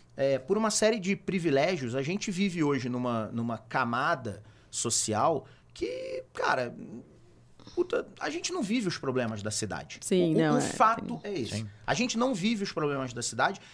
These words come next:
Speaker 1: e quando vive é porque algo relacionado à violência tocou a gente. É, é, é sempre assim.
Speaker 2: É, mas a gente não passa, né, pelos problemas de educação,
Speaker 1: Isso,
Speaker 2: saúde.
Speaker 1: exato,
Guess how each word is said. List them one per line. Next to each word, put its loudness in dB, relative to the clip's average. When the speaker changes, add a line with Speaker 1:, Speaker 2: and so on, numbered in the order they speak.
Speaker 1:
e -4
quando 2
vive 0
é 2
porque 0
algo 4
relacionado 2
à -2
violência 0
tocou 4
a 2
gente. -8
É, 2
é, 2
é 0
sempre 2
assim. -2
Speaker 2:
É, 2
mas 4
a 4
gente -6
não 2
passa, 4
né, 0
pelos -6
problemas 2
de 4
educação, 8
Speaker 1:
Isso, 0
Speaker 2:
saúde. 2
Speaker 1:
exato, 6